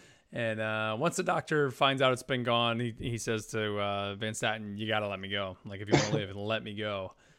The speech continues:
And, uh, so then the doctor and Van Statten and crew kinda go, and they start watching on the security cameras, Rose and the security people down in the cell where the Dalek is. And we get our first view of the Dalek moving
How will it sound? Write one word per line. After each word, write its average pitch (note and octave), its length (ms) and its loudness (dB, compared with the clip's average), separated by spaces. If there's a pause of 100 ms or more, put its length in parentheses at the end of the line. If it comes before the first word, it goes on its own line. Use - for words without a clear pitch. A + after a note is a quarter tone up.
(260)
And, G2 300 -6
uh, F#2+ 380 -6
so A#2+ 180 -4
then A#2+ 160 0
the A2 60 -4
doctor B2+ 320 6
and C3 80 4
Van B2 160 4
Statten B2+ 360 4
and A#2 80 -2
crew B2 300 2
kinda A#2 240 0
go, A#2 160 0
and A#2 80 0
they A#2 60 2
start A#2+ 260 4
watching A#2+ 480 4
on A2+ 320 2
the A2 80 0
security E3+ 480 8
cameras, A2 420 4
Rose D3 640 8 (380)
and A2+ 180 -4
the A2 60 -2
security D#3 400 6
people A#2+ 320 2
down A#2+ 760 6 (160)
in A#2+ 200 -2
the A#2+ 60 2
cell B2+ 300 4
where A#2 100 2
the A2+ 80 -4
Dalek A#2 380 6
is. F#2+ 340 -2 (100)
And G#2+ 280 -4
we A#2+ 100 2
get D3 160 10
our C#3+ 100 12
first E3 460 8
view C#3+ 380 8
of B2 100 8
the B2+ 80 2
Dalek A#2+ 420 6
moving A2+ 540 2